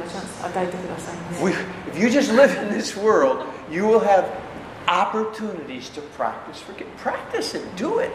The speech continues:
Speaker 2: Do it. Do it.
Speaker 1: 許しだとかそういうことに関してですね、この世に生きている限り、もうたくさんそのチャンスが与えられますので、練習です。できます。
Speaker 2: You know, Jesus didn't just one day decide to forgive when he was on the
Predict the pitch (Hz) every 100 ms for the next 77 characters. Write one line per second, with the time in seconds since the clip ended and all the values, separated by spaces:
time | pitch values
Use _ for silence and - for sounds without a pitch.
0 | - 294 523 220 220 247 254 240 220 165
1 | 175 175 185 175 175 180 175 165 170 156
2 | - 143 139 - 196 - 240 262 262 185
3 | 180 - - - 170 170 190 190 160 143
4 | 143 - 202 196 226 - 415 370 - -
5 | 240 233 262 - - - - - - -
6 | - 185 208 196 190 196 196 - - 202
7 | 185 180 - - 220 226 226 226 202 -
8 | - - 107 - - - - 196 214 190
9 | - - - - - 170 160 147 - 180
10 | 226 - 165 - 160 151 135 147 123 135
11 | 139 123 127 120 117 131 120 110 - 110
12 | 120 110 110 107 104 110